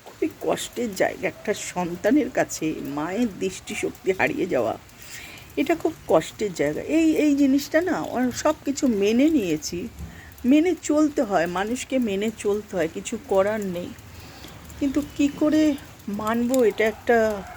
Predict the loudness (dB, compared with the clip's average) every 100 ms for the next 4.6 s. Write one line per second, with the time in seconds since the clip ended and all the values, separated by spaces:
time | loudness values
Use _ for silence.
0 | 4 6 6 2 -2 -4 -4 -4 -4 -6
1 | -4 -6 -6 -14 -20 -18 -16 -14 2 6
2 | 6 6 2 -10 -18 -20 -20 -20 -16 -8
3 | 2 4 4 2 0 0 -2 -2 -2 0
4 | 0 -2 -4 -4 0